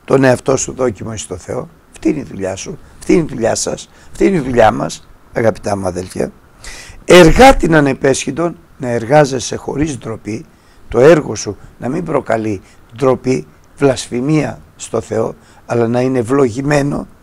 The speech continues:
«εργά την ανεπέσχυντο» και πρόσεχε να ορθοτομείς το λόγο της αληθείας. «Τας δε βεβήλους ματαιοφωνίας» φεύγε.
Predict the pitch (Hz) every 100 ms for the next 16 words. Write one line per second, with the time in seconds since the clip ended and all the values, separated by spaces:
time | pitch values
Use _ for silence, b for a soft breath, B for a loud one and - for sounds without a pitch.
0 | _ _ _ - 113 113 160 156 123 104
1 | 104 110 113 - 180 190 B B B -
2 | 113 311 196 - 104 95 - b b 120
3 | 120 - 98 101 104 139 - 110 127 123
4 | - - 110 104 - - - - _ _
5 | _ _ _ _ _ _ _ _ - -
6 | - b b b b b b - - 123
7 | - 208 202 208 151 240 262 233 151 165
8 | 151 143 135 - 113 113 120 143 - -
9 | _ _ _ _ _ - 190 185 - -